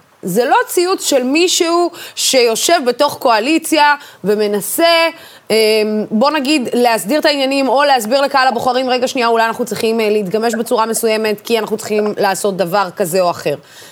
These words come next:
בוא נודה על האמת, זה, זה נשמע כאילו אתם הולכים לשבור את הכלים. את, לא מדברים ככה כשאתה חלק מהממשלה, או שזה איזשהו, אה, פוליטיקה חדשה שאנחנו מכירים, אנחנו בתוך הממשלה,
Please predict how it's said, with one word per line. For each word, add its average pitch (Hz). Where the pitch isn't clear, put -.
בוא 175
נודה 339
על 320
האמת, 247
זה, 175
זה 202
נשמע 254
כאילו 269
אתם 269
הולכים 226
לשבור 196
את 208
הכלים. 247
את, 220
לא 269
מדברים 359
ככה 311
כשאתה 247
חלק 285
מהממשלה, 233
או 240
שזה 269
איזשהו, 339
אה, 269
פוליטיקה 311
חדשה 311
שאנחנו 311
מכירים, 320
אנחנו 247
בתוך 262
הממשלה, 254